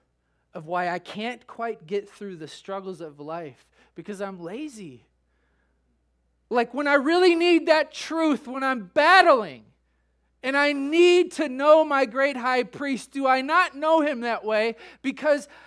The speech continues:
I haven't really spent time with him? Like, I don't even know he's my high priest. Do you see what I'm saying, saints?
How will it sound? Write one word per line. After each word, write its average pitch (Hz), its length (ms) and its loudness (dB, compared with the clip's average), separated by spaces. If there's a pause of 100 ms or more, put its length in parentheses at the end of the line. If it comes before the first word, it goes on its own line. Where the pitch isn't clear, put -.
(200)
I 302 160 0
haven't 302 480 -2
really 339 260 0
spent - 480 -6
time 359 380 -2
with 226 180 -8
him? 120 320 -14 (1300)
Like, 294 160 0
I 330 80 4
don't 415 180 6
even 330 340 0
know 381 260 4
he's 285 220 0
my 190 180 -4
high 185 200 -2
priest. 156 640 -14 (1800)
Do 202 80 -14
you 262 80 -6
see 330 200 -4
what 330 120 -4
I'm 269 120 -6
saying, 302 340 -10
saints? 311 480 -18